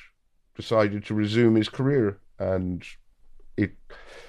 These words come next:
it was quite a brave decision to do that, and no one was sure if he'd be able to,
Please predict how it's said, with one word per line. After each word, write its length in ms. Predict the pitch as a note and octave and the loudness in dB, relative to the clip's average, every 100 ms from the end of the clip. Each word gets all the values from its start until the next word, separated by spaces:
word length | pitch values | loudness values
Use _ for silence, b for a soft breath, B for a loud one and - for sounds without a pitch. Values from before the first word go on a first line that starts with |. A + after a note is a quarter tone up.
| b - | b 0
it 80 | |
was 160 | C3 C3+ | 2 2
quite 280 | E3+ D3 A2+ | 8 8 8
a 40 | |
brave 380 | G#2+ B2+ A#2+ G2 | 6 8 8 6
decision 480 | G#2+ - C3+ A#2 G#2+ | 0 -2 0 0 -2
to 100 | G#2 | -2
do 240 | C3 D3+ | 0 2
that, 320 | A#2+ F2+ A#2 - _ - | 2 2 0 -4 _ -8
and 580 | F#2 F#2+ F#2+ F#2 E2 - | -4 -2 -4 -6 -6 0
no 140 | G#2+ | 2
one 200 | G2+ G2 | 4 2
was 100 | G2 | -4
sure 340 | - A2 G#2 G2 | -4 0 2 0
if 140 | - | -2
he'd 220 | G2+ F2 - _ _ _ _ | -6 -6 -12 _ _ _ _
be 180 | G#2 G2+ | 4 6
able 240 | G#2 G2 F#2 | 8 6 2
to, 320 | F#2+ F#2 | 2 2